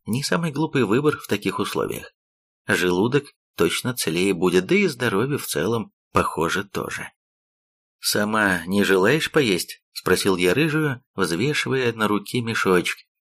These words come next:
«В принципе, мы договорились производить инкассацию по достижении определенной суммы, поэтому я примерно знал, сколько внутри». Тем более приятно было осознавать, что этот кошелек далеко не первый.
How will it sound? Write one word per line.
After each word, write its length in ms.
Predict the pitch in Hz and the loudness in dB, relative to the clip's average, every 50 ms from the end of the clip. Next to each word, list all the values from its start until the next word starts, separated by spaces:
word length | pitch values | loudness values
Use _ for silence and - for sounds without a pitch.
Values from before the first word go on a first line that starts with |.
| _ _ _ _ _ | _ _ _ _ _
«В 80 | _ | _
принципе, 420 | - 165 185 185 - - - 151 147 | 0 0 0 0 0 -2 -2 -2 -2
мы 200 | 151 160 151 135 | 0 -2 -2 -2
договорились 640 | 110 117 113 123 127 135 147 147 139 131 120 - - _ _ _ _ _ _ _ | -2 0 0 0 2 2 0 0 0 -2 -2 -4 -10 _ _ _ _ _ _ _
производить 600 | - 90 95 92 82 90 104 120 156 151 - - - | 0 2 2 2 2 2 2 2 0 -2 -2 -6 -6
инкассацию 800 | 110 104 98 - - 95 - - - 143 160 - - 156 156 | -6 -6 -4 -4 -4 -2 -2 -2 -2 -2 -4 -2 -4 -4 -4
по 120 | - - 120 | -2 -4 -4
достижении 640 | 110 101 - - 120 117 143 147 143 147 143 - | -4 -4 -4 -4 -2 -2 -2 -2 -2 -4 -6 -4
определенной 640 | - - 117 - 104 104 98 117 135 143 127 131 127 | -4 -4 -6 -4 -6 -6 -6 -4 -4 -4 -4 -4 -6
суммы, 560 | 113 - - - 107 95 85 78 67 67 - _ _ _ _ _ _ _ - | -4 -4 -2 0 0 0 0 -2 -6 -8 -10 _ _ _ _ _ _ _ 0
поэтому 340 | 175 196 202 196 151 123 | 0 0 0 0 -2 0
я 120 | 120 135 139 | 0 0 0
примерно 540 | - 113 113 113 135 139 123 113 104 92 82 | 0 -2 -2 0 0 -2 -2 0 0 0 0
знал, 380 | 78 82 95 131 160 156 131 | 0 -2 0 0 0 0 -2
сколько 640 | - - - - _ - 69 82 113 135 120 - - | -2 -4 -6 -6 _ 0 2 2 2 0 0 -4 -8
внутри». 520 | - 82 71 62 - - - 69 67 - _ _ _ _ _ _ _ _ _ _ _ _ _ _ _ _ | -6 -6 -8 -8 -8 -8 -10 -10 -10 -12 _ _ _ _ _ _ _ _ _ _ _ _ _ _ _ _
Тем 240 | - - 95 90 82 | -2 -2 -2 0 2
более 300 | 90 90 87 87 87 82 | 2 2 4 2 0 0
приятно 480 | - - 76 82 82 90 - - 82 | 0 0 0 2 0 0 -2 -4 -4
было 420 | 82 82 87 87 87 87 85 - - _ _ | -2 0 2 2 2 2 0 -2 -6 _ _
осознавать, 720 | - 78 87 - 76 71 67 69 62 58 62 71 104 120 - | -2 -2 -2 0 -2 -4 -2 -2 -4 -4 -2 -4 -4 -4 -4
что 200 | - - - 76 | -4 -2 -2 -2
этот 380 | - - 92 92 - - - | 0 0 -2 -2 -2 -8 -8
кошелек 520 | - 92 - - - 92 160 170 165 - _ _ _ _ _ _ _ _ - | -6 -4 -4 -4 -4 -2 -4 -4 -4 -6 _ _ _ _ _ _ _ _ -10
далеко 420 | 98 90 - 117 131 127 - 156 | -2 0 2 2 2 -2 -2 -6
не 140 | 143 143 139 | -6 -6 -8
первый. 480 | - 147 147 123 - - - - - | -4 -4 -4 -4 -4 -8 -10 -12 -14